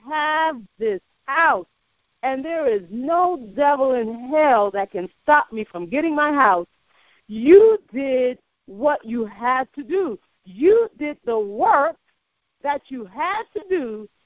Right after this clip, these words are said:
in order to get that house. Now, you paid everybody on that credit report,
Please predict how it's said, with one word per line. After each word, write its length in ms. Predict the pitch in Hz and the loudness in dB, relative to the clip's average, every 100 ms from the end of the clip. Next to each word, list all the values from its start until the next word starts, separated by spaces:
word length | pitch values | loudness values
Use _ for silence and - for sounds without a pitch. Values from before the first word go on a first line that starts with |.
| _ _ | _ _
in 240 | 359 339 - _ | -4 -2 -4 _
order 440 | 330 339 269 240 247 - | 4 4 4 0 -2 -8
to 100 | 269 | -12
get 280 | 175 233 233 | -6 -6 -4
that 220 | 226 226 | -4 -4
house. 360 | 220 196 170 - _ _ _ _ _ - | -2 -2 -4 -10 _ _ _ _ _ -10
Now, 340 | 226 302 349 - 208 | -2 -2 -2 -6 -2
you 180 | 269 | -2
paid 500 | 330 - 302 269 240 - - | 0 0 4 4 2 -4 -2
everybody 640 | 320 427 453 403 349 349 330 | 0 2 0 -2 -4 -6 -6
on 180 | 320 | -8
that 180 | 294 302 | -8 -10
credit 300 | - 262 196 | -10 -10 -8
report, 540 | 185 190 202 196 220 | -10 -12 -8 -6 -8